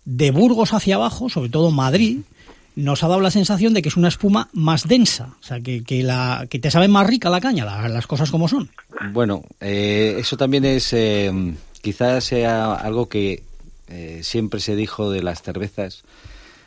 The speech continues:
Speaker 2: eh, que las cervezas, eh, a partir de Madrid eran más ricas y en el norte eran como más duras. Eh, ahí estaba condicionado por el tipo de agua.
Speaker 1: Claro.
Speaker 2: En el norte tenemos aguas más duras.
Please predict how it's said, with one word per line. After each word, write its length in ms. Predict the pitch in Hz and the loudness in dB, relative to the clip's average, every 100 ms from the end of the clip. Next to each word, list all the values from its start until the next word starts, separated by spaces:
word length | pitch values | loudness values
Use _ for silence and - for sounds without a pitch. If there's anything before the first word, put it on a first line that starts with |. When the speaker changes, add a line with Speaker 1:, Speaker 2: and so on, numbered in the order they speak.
| _ _ | _ _
Speaker 2:
eh, 680 | 95 92 90 90 87 85 78 | -8 -6 -6 -6 -6 -8 -8
que 100 | 98 | -4
las 180 | 90 - | -4 -4
cervezas, 480 | 95 107 123 113 | -4 -4 -4 -4
eh, 440 | 117 110 107 104 98 | -2 -2 -2 -2 -2
a 100 | 92 | -4
partir 340 | 95 92 110 | -6 -6 -4
de 100 | 110 | -2
Madrid 280 | 107 104 107 | -2 -4 -4
eran 380 | 110 98 95 82 - 92 | -6 -4 -4 -8 -12 -12
más 200 | 92 90 | -10 -8
ricas 440 | 104 - 123 - _ _ _ _ _ _ | -10 -14 -18 -20 _ _ _ _ _ _
y 120 | 92 | -10
en 80 | 87 | -8
el 260 | 82 80 | -8 -6
norte 400 | 98 98 117 110 - | -4 -4 -6 -8 -8
eran 200 | 90 92 | -12 -12
como 220 | 87 82 | -10 -10
más 240 | 80 76 - | -8 -10 -12
duras. 340 | - - - _ _ _ _ _ _ _ _ | -18 -18 -20 _ _ _ _ _ _ _ _
Eh, 540 | 82 82 78 78 73 69 | -14 -12 -10 -10 -12 -14
ahí 180 | - 92 | -8 -4
estaba 300 | 98 107 104 | -4 0 -2
condicionado 480 | - 92 85 92 92 | -2 -6 -6 -6 -6
por 160 | 92 85 | -6 -8
el 80 | |
tipo 220 | 78 90 71 | -8 -12 -12
de 80 | |
agua. 240 | - - _ _ _ | -14 -20 _ _ _
Speaker 1:
Claro. 180 | 131 123 | -20 -14
Speaker 2:
En 100 | 80 | -8
el 140 | 82 90 | -4 -2
norte 280 | 101 - 92 | -2 -4 -6
tenemos 420 | 95 98 98 101 | -4 -2 -4 -4
aguas 260 | 92 90 | -6 -6
más 160 | 90 80 | -8 -8
duras. 400 | 101 101 113 - | -8 -8 -10 -18